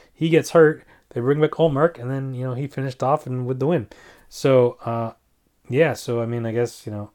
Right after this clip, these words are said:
I mean, they've kind of been leaning on Ullmark anyways, but obviously you need a good backup as well. So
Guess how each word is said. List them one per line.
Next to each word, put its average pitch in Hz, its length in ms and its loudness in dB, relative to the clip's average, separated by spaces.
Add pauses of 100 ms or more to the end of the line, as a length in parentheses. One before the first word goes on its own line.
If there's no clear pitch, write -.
(140)
I 123 40 -8
mean, 123 140 -2
they've 120 180 -4
kind 151 220 -4
of 160 80 0
been 151 140 -2
leaning 147 260 0
on 139 160 -2
Ullmark 135 560 -4
anyways, 254 600 -2 (520)
but 120 120 0
obviously 120 500 0
you 110 220 -6
need 107 160 -4
a 98 140 -6 (180)
good 104 180 -4
backup 107 540 -4 (240)
as 107 160 -6
well. 117 380 2 (340)
So 104 440 -8